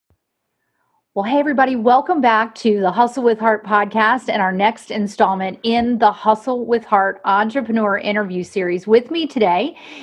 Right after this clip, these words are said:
is my new friend, Eric Twiggs. And I met Eric because we were both speakers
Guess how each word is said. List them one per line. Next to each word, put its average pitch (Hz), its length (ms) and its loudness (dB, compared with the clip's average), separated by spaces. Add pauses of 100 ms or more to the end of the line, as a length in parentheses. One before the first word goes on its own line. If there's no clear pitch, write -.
is 220 280 2
my 214 180 0
new 262 180 0
friend, 233 300 0
Eric 220 340 -2
Twiggs. 196 580 -6 (360)
And 220 220 2
I 226 80 2
met 302 340 0
Eric 269 340 -2
because 226 280 -2
we 240 80 -2
were 214 160 2
both 240 400 0 (180)
speakers 196 840 -4